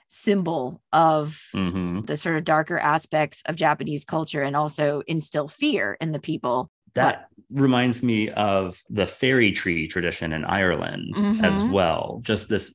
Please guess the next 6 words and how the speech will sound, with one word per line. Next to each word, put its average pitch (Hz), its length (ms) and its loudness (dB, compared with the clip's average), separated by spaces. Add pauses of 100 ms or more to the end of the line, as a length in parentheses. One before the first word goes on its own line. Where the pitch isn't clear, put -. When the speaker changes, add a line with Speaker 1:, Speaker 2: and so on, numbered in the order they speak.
(160)
Speaker 2:
definitely 90 720 0 (260)
fearing 95 480 2
the 82 100 -4
fae 73 460 -6 (320)
and 85 180 -2
Speaker 1:
Yes. - 400 -6